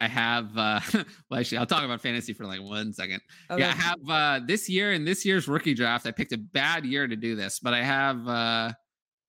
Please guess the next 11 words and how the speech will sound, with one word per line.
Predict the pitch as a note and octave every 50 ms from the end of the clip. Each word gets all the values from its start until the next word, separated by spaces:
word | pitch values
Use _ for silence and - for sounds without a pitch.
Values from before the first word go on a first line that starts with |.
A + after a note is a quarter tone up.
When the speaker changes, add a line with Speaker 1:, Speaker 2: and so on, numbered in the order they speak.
| _ _
Speaker 1:
still | _ - - - - A#2+ A2+
scrolling. | - - - - - - G#2 G#2 F#2 D2+ D#2 C#2 C2+ - - E3 F3+ F3 - _ _ _ _ _ _ _ _ _ _ _ _ _ _ _ _ _ _ _ _ _ _ _ _ _ _ _ _ _ _
Yeah, | - B2 A#2+
I |
have, | B2+ C#3+ C#3+ D3 D3+ D3+ D3+ C#3 B2+ A#2+ B2
uh, | C3+ C3+ C3 C3 A#2+
twenty-seven | - - E3 F#3 A3 C4+ B3 - - G#3+ G#3 G3 - E3+ D#3
rookie | C3+ D3+ D#3+ - C#3 B2
picks | - - - G2+ - - -
this | - A2 G#2+ - -
year. | A#2+ G2 -